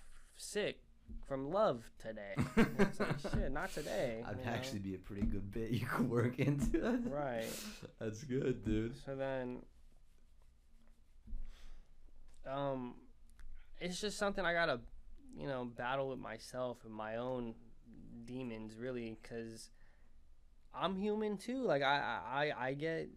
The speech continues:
Speaker 1: insecure sometimes.
Speaker 2: Mm-hmm.
Speaker 1: Sometimes I need that, you know, um,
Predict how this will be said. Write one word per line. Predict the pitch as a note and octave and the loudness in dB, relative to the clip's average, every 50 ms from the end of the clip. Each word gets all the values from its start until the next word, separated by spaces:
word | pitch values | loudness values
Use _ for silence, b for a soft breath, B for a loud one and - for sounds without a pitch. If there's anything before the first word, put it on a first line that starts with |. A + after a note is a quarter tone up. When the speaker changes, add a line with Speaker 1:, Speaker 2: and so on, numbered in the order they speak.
| - - - | -16 -14 -10
Speaker 1:
insecure | - C3+ C3+ C3+ - D3+ C#3 C#3 - - A#2+ B2 C3+ D3 | -8 -6 -6 -6 -6 -6 -8 -8 -10 -10 -8 -6 -6 -6
sometimes. | D3 - D3+ D3+ D3+ C#3+ D3+ D3+ D#3+ E3 D#3+ | -6 -6 -6 -6 -6 -6 -4 -4 -4 -4 -4
Speaker 2:
Mm-hmm. | - C3+ A#2+ G#2+ | -4 -4 -2 -2
Speaker 1:
Sometimes | G#2+ C#3 C3+ C3+ C3 B2+ | 0 0 0 -2 -2 -4
I | A#2 B2 B2+ | -6 -6 -6
need | B2+ B2+ B2+ C3 B2 A#2 | -4 -4 -4 -6 -4 -4
that, | A#2+ A#2 A#2 A#2 A2+ A2 A2 - - - | -2 0 0 0 0 -2 -4 -6 -10 -12
you | B2+ B2 A#2+ | -10 -10 -8
know, | A#2+ A#2 A2+ A2+ A2+ A2+ A2+ A2+ - - - - - - - | -6 -6 -6 -6 -6 -8 -10 -12 -18 -20 -20 -20 -18 -16 -14
um, | A#2+ A2 A2 A2 G#2+ G#2 | -14 -12 -10 -10 -10 -12